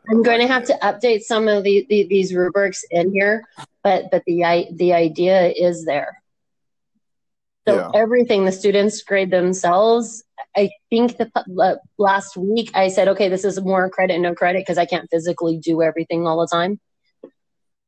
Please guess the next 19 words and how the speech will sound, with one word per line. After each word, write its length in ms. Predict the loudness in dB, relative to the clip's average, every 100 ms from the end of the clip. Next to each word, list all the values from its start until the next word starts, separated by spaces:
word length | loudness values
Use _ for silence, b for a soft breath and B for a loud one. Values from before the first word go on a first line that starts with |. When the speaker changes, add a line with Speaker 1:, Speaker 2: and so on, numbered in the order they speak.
| _
Speaker 2:
Yeah. 300 | -8 -8 -8 _ _ -2
Speaker 1:
But 180 | 0
the 140 | 4 4
idea 360 | 2 2 2
is 140 | 2 0
to 80 | -2
give 160 | 0
them 160 | 2 0
the 80 | -2
feedback 500 | -4 -2 -2 -2 _ -2
during 320 | 2 2 2
class 340 | 0 -2 -2
so 140 | -2 0
they 160 | 2
understand 540 | 2 0 -6 -2 -2 -2
what 120 | -4
grade 220 | -2 -2 0
they 120 | -2
deserve. 520 | -2 -2 0 0